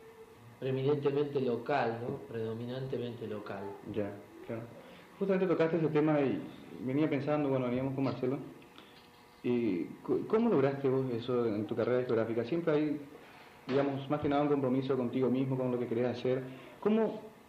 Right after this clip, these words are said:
Speaker 2: siendo que tenemos caso de otros artistas, pudiste evitar que las presiones te, te influyan en el sentido que, que des más concesiones, digamos? ¿Cómo evitaste eso? En un medio tan difícil como el medio musical, discográfico.
Speaker 1: Bueno, lo que pasa que,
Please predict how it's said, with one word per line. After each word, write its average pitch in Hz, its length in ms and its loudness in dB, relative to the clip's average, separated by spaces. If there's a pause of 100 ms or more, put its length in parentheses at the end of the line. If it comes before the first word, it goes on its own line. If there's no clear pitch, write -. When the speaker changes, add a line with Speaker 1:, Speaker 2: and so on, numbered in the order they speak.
(240)
Speaker 2:
siendo 180 320 2
que 110 380 4
tenemos 131 260 0
caso 135 180 0
de 135 60 2
otros 139 160 0
artistas, 135 420 -2 (440)
pudiste 135 240 2
evitar 143 380 4
que 143 80 2
las 135 100 0
presiones 127 400 -2
te, 131 80 0
te 120 220 -2
influyan 120 420 0
en 113 60 -2
el 113 60 -4
sentido 110 340 0
que, 110 360 -2
que 156 100 2
des 180 160 4
más 175 120 0
concesiones, 143 480 2
digamos? 104 280 0
¿Cómo 160 200 -2
evitaste 120 600 -2
eso? - 120 -12 (600)
En 123 100 2
un 143 80 4
medio 151 180 4
tan 147 120 0
difícil 160 360 0
como 131 120 0
el 123 60 -2
medio 131 180 2
musical, 135 480 -4
discográfico. 110 500 -2 (380)
Speaker 1:
Bueno, 147 240 2
lo 147 160 4
que 165 80 -2
pasa 190 400 0
que, 180 100 2